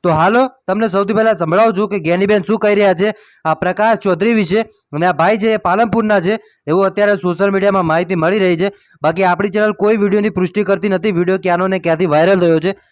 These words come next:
બાકી આ જે કાંઈ પણ તમને માહિતી આપું છું એ સોશિયલ મીડિયા અને ઇન્ટરનેટ આધારિત હોઈ શકે છે,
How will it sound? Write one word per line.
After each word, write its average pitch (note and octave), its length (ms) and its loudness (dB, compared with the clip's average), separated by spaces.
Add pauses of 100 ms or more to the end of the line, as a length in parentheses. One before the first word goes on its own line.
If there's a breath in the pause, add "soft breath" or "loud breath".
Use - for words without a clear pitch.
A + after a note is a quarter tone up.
(160 soft breath)
બાકી E3+ 280 0
આ E3 80 -4
જે F#3 120 -2
કાંઈ G#3 200 0
પણ G#3+ 160 0
તમને A3 240 0
માહિતી G3 300 2
આપું G3+ 220 -2
છું A3+ 120 -2
એ - 60 -12
સોશિયલ F3+ 280 0
મીડિયા G#3 280 0
અને F#3+ 140 0
ઇન્ટરનેટ F#3+ 380 -2
આધારિત D#3+ 320 0
હોઈ F#3 120 2
શકે F3 260 -2
છે, F#3+ 120 -2